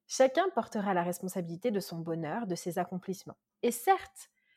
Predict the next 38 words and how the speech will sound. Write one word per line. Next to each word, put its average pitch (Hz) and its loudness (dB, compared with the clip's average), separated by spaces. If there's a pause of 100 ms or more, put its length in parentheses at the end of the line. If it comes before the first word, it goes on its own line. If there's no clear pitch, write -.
(120)
la 208 8
vie 247 4
est 285 6
semée 247 4
d'embûches, 185 0 (420)
mais 226 6
certaines 285 2
d'entre 196 0
elles 233 2
peuvent 208 -2
être 208 -2
supprimées 240 0
par 190 -2
le 170 0
simple 285 -2
fait 254 0
de 214 2
fixer - -4
des 220 2
limites. 185 -4 (600)
Ne 233 10
laissez 294 2
pas 269 0
qui 254 -6
que - -12
ce 277 -2
soit 262 4
bouleverser 240 2
votre 220 -2
paix 254 0
intérieure, 190 -2
car 190 -2
elle 196 0
sera 208 -4
alors 190 0
difficile 226 -4
à 196 0
rétablir 180 -2